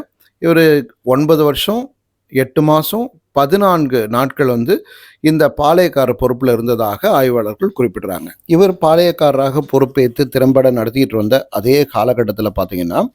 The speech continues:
இங்க முகமது அலி அப்படின்னு சொல்லப்படக்கூடியவர் என்ன பண்றாரு, தன்னுடைய பாதுகாப்புக்காகவும் அரசியல் நலனுக்காகவும் ஆங்கில கிழக்கிந்திய கம்பெனியை தமிழகத்துல வரவிடுறார். அஹ், கர்நாடக நவாப் என்ன பண்றாரு, இந்த பதவியை தக்க வச்சுக்கிறதுக்காக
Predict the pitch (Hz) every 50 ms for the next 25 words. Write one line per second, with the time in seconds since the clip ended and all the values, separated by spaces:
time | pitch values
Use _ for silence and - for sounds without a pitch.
0 | _ - - - - - - - _ _ - 143 143 135 135 143 151 156 202 202
1 | 190 180 156 151 139 139 143 139 131 - - 117 120 110 123 127 123 117 - 117
2 | 113 113 110 120 107 104 - - 113 110 107 107 107 113 127 123 104 - 104 95
3 | 104 113 131 143 - 131 117 120 117 113 110 101 - 110 113 127 139 147 131 127
4 | 127 120 - - - - 107 104 95 107 135 160 - - _ _ _ _ _ _
5 | _ _ _ - 139 156 175 170 - 208 180 165 147 143 139 143 139 139 131 -
6 | 120 110 117 110 143 170 - - _ - 135 160 180 202 202 208 196 180 151 -
7 | 151 143 139 139 - 143 131 120 120 120 120 117 110 95 - 107 117 139 180 180
8 | - 131 127 139 139 139 127 120 117 - - 113 143 202 - - 117 113 117 117
9 | 113 95 95 90 85 - _ _ _ _ _ _ _ _ _ _ - _ _ _
10 | - 127 131 123 - - 147 156 175 190 196 190 185 170 143 151 139 107 98 -
11 | - 127 123 131 143 151 147 - 135 120 127 127 113 120 - 110 123 151 170 165
12 | 139 123 - 120 117 120 147 143 139 123 107 - 120 117 - 143 139 120 - 117
13 | 113 104 92 - - - 104 104 107 - 165